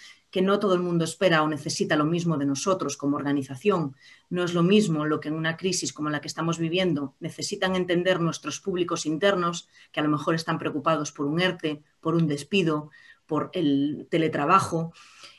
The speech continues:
que lo que necesita saber o conocer de cómo vamos a afrontar la crisis del covid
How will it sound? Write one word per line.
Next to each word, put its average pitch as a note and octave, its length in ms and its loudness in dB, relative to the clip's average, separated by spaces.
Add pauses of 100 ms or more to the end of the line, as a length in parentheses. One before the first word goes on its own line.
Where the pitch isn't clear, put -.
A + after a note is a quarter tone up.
(160)
que G3+ 140 6
lo F#3+ 100 6
que E3+ 100 2
necesita E3+ 460 0
saber E3+ 340 4
o E3 60 4
conocer E3 640 2 (180)
de E3+ 140 -2
cómo E3+ 220 2
vamos E3 220 0
a E3 40 -2
afrontar D#3+ 360 0
la D#3+ 120 2
crisis D#3+ 380 -4
del C#3+ 160 0
covid D#3+ 340 2